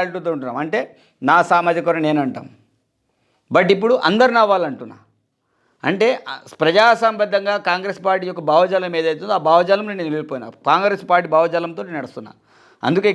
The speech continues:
గతంలో ఏమో ఇండివిజువల్గా ఉంటుండే, ఇప్పుడేమో కమ్యూనల్గా నేను ఆలోచన చేస్తున్నా, అందరు నా వాళ్ళని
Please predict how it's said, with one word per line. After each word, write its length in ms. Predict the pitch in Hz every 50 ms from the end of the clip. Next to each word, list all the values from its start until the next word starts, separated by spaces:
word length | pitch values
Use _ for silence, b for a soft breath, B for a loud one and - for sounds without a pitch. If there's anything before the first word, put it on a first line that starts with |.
| 160
గతంలో 260 | 165 151 - 190 190 196
ఏమో 200 | 196 196 208 208
ఇండివిజువల్గా 440 | 185 175 175 185 185 196 196 180 180
ఉంటుండే, 320 | 175 156 160 170 165 165 - - _ _ _ _ _ _ _ _ -
ఇప్పుడేమో 440 | 139 143 139 202 202 214 220 220 247 - -
కమ్యూనల్గా 400 | 175 180 208 226 240 247 247 247
నేను 220 | 240 226 220 202 185 175
ఆలోచన 240 | 170 165 147 156 143 135 131
చేస్తున్నా, 280 | 113 - - - 123 139
అందరు 220 | 165 180 190 202 190 180
నా 40 | 165 165
వాళ్ళని 220 | 165 160 165 165